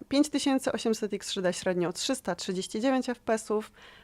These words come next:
a Ryzen nowy dziewięć tysięcy osiemset X trzy D średnio trzysta czterdzieści dziewięć F P S-ów.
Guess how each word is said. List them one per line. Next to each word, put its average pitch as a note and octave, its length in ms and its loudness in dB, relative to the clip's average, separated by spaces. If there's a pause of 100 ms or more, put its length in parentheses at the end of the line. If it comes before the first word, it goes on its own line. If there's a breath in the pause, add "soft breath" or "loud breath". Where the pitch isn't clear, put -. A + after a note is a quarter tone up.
(140 loud breath)
a F#4 100 8
Ryzen A#3 360 8
nowy A#3+ 280 6
dziewięć G3 280 0
tysięcy F#3+ 360 -4
osiemset F#3 460 -6
X - 200 -8
trzy A3 120 -10
D A#3+ 220 6
średnio G3 440 2
trzysta - 440 -2
czterdzieści F#3 560 -6
dziewięć F3 320 0
F E3 140 -8
P - 120 -6
S-ów. - 380 -8